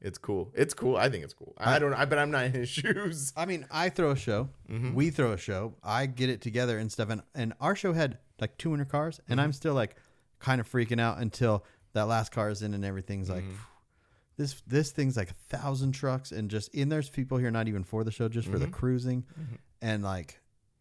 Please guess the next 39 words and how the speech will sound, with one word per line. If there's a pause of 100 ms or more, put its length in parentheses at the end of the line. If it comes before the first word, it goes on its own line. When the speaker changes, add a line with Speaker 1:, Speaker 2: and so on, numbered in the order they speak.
(380)
Speaker 2:
yeah,
I
would
just,
I,
I
don't
know.
I
don't
know
Speaker 1:
What
Speaker 2:
how
Speaker 1:
do
they
Speaker 2:
he's
so
Speaker 1:
cap
Speaker 2:
calm.
Speaker 1:
the,
the
attendance
for
the
show
at? (120)
Speaker 2:
Attendance?
You
mean,
like,
show
Speaker 1:
Like (240)
Speaker 2:
vehicle?
Speaker 1:
show
vehicles. (880)
Speaker 2:
I,
I
don't
know.